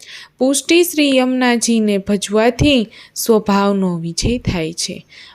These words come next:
અને લૌકિક પોતાની મેળે જ છૂટી જાય છે. શ્રી યમુનાજી એટલે શું? શ્રી યમુનાજી અનેક સ્થળે વહે છે. દિલ્હીમાં જળપ્રવાહ રૂપ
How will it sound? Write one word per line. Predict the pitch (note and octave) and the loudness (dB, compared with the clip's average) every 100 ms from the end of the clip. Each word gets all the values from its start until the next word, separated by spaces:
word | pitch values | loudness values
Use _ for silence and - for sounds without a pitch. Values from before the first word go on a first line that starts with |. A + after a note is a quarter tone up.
| - | -2
અને | G3+ G3 | 0 4
લૌકિક | G3 G#3 G#3+ C#4 C#4 | 4 2 2 -4 0
પોતાની | - A#3+ A#3+ A3 G#3 F#3+ | 2 2 2 -2 0 0
મેળે | F3+ F3+ F#3+ B3+ | 0 0 0 0
જ | C#4+ C4+ - | -2 -6 -6
છૂટી | G3 F#3+ | -4 -4
જાય | F3 - E3 E3+ | -2 -2 -2 -6
છે. | - F#3 F3 - - - - - | -10 -12 -18 -20 -20 -20 -20 -6
શ્રી | - C#4 C4 | -2 2 4
યમુનાજી | A#3+ C4 D4+ D#4+ E4 | 4 2 0 2 2
એટલે | D4 - B3+ C4+ D4+ | 2 2 0 4 2
શું? | C#4 E4+ D#4 F3+ - _ _ - - - | 2 2 2 0 -6 _ _ -18 -14 -8
શ્રી | F3+ F3 | -6 -4
યમુનાજી | F3 F3+ F#3+ G#3 G#3+ C#4 D4 C#4 - - - - | -4 -4 0 0 2 4 4 2 -8 -20 -14 -4
અનેક | A#3 E4 E4 | 0 0 0
સ્થળે | - B3+ A3 F#3 | -4 0 2 2
વહે | F3+ F3+ G#3+ | 0 2 2
છે. | G3+ - D#3+ - - - _ | 2 -2 -2 -10 -20 -20 _
દિલ્હીમાં | F#3+ G#3+ A3 A3 G#3 F#3 F3 | 0 4 4 4 2 0 -2
જળપ્રવાહ | - F#3 G#3 A3+ B3 A3+ G#3+ G3 F3 | -2 2 0 0 -2 0 0 0 0
રૂપ | F#3 A#3+ | 2 2